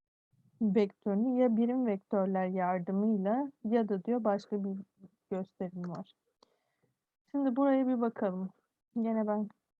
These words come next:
kalemi açayım. Şurada şöyle bir formül yazmış. Ee, lisede sayısal okuduysanız şu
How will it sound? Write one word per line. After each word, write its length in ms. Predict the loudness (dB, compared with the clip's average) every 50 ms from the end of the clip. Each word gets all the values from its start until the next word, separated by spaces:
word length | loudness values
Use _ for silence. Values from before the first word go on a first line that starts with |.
| _ _ _ _ _ _ _ _ _ _ _ -18 -10 -8
kalemi 320 | -6 -4 -4 -4 -4 -6
açayım. 540 | -6 -8 -10 -10 -10 _ -12 -10 -8 -8 -10 -12 _ _ _ _ _ _ _ _ _ _ _ _ _ _
Şurada 280 | -4 -2 -2 -2 -4 -6
şöyle 480 | -6 -6 _ -2 0 0 0 0 0 -2
bir 80 | -4
formül 520 | -6 -4 -2 0 0 0 0 0 -2 -2 -2
yazmış. 420 | -2 -4 -4 -6 -8 -10 -14 -14 _ _ _ _ _ _ _ _ _ _ _ _ _ _ _ _ _ _ _ _ _ _ _ _ _ _ _ _ _ _ _ _ _ _ _ _ -12
Ee, 320 | -6 -4 -2 -2 0 0
lisede 440 | 0 0 -2 -2 -2 -2 -2 -2 -2
sayısal 440 | -2 0 0 0 0 0 0 0 0
okuduysanız 760 | 0 -2 -2 -2 -2 -2 -2 -4 -2 -2 -2 -2 -2 -4 -6 -10 _ _ _ _ _ _ _ _ _
şu 140 | -4 -4 -4